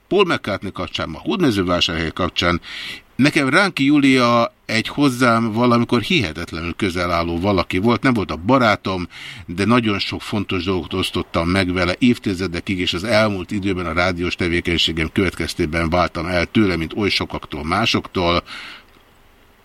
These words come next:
De ezzel együtt meglep, amit ír, azt írja Ránki Júlia, szeretném látni, ahogy Bán és Fiala olvassa plusz Györgyevics ezt a hírt.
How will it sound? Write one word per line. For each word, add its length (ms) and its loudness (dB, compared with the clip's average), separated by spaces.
De 180 -4
ezzel 280 0
együtt 260 -2
meglep, 340 -4
amit 320 -8
ír, 240 2
azt 220 -6
írja 220 -4
Ránki 340 -6
Júlia, 460 2
szeretném 580 -2
látni, 340 -2
ahogy 240 -6
Bán 340 2
és 160 0
Fiala 360 0
olvassa 680 0
plusz 320 -2
Györgyevics 720 -4
ezt 300 -4
a 60 -12
hírt. 520 -16